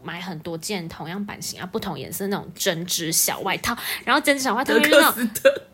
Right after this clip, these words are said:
Speaker 1: 便宜的东西，所以它的材质其实就会有点烂烂、破破烂烂，那其实就是一块破布。然后我那时候就是要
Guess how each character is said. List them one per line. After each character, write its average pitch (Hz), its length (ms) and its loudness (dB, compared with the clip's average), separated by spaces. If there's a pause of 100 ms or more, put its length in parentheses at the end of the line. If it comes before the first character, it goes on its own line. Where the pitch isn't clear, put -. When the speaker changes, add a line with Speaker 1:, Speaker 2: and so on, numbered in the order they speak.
(240)
Speaker 1:
便 233 240 4
宜 202 320 -6
的 190 260 2 (220)
东 190 240 -2
西， 190 440 -2
所 277 220 0
以 311 60 2
它 269 240 -6
的 226 100 -4
材 180 280 -8
质 170 160 -12
其 175 160 -10
实 180 100 -12
就 240 160 -8
会 269 160 -10 (320)
有 208 80 -4
点 190 160 0
烂 185 240 -6
烂、 165 200 -6
破 - 140 -6
破 214 200 -4
烂 185 260 -4
烂， 165 220 -6
那 233 120 -8 (380)
其 226 120 -6
实 - 20 -8
就 262 100 -2
是 269 120 -4
一 - 100 -6
块 220 160 -6
破 - 280 -2
布。 - 160 0 (480)
然 214 160 -2
后 403 160 0
我 240 140 0
那 277 100 -6
时 330 120 -4
候 320 80 0
就 311 60 -6
是 311 100 -4
要 320 120 -4